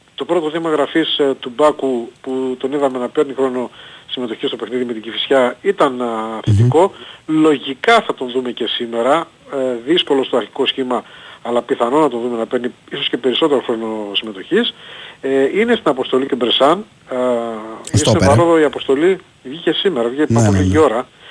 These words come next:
Speaker 1: και γιατί και σήμερα γίνει προπόνηση και είναι κάτι το οποίο το συνηθίζει, ο-, μάλλον δεν το συνηθίζει, το έχει καθιερώσει σε όλα τα παιχνίδια, α, που βρίσκεται στην, α, τεχνική καθοδήγηση του οφη. Να κάνει
Speaker 2: Φαντάζομαι
Speaker 1: προπόνηση και
Speaker 2: χαλάρωμα,
Speaker 1: σήμερα.
Speaker 2: έτσι. Δεν θα ήταν
Speaker 1: Συγγνώμη;
Speaker 2: κάτι.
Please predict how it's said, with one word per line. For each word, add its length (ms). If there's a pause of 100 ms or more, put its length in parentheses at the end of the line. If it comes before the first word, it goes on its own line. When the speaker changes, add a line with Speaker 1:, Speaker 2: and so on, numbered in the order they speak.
(520)
Speaker 1:
και 300
γιατί 180
και 120
σήμερα 320
γίνει 220
προπόνηση 640 (420)
και 80
είναι 100
κάτι 180
το 60
οποίο 140
το 80
συνηθίζει, 540 (1080)
ο-, 140 (160)
μάλλον 160
δεν 80
το 80
συνηθίζει, 380 (180)
το 140
έχει 140
καθιερώσει 500
σε 140
όλα 200
τα 80
παιχνίδια, 500 (440)
α, 160
που 260
βρίσκεται 300
στην, 260
α, 260
τεχνική 300
καθοδήγηση 580 (300)
του 160
οφη. 140
Να 320
κάνει 140
Speaker 2:
Φαντάζομαι 380
Speaker 1:
προπόνηση 60
και 60
Speaker 2:
χαλάρωμα, 380
Speaker 1:
σήμερα. 100
Speaker 2:
έτσι. 420
Δεν 280
θα 200
ήταν 60
Speaker 1:
Συγγνώμη; 400
Speaker 2:
κάτι. 80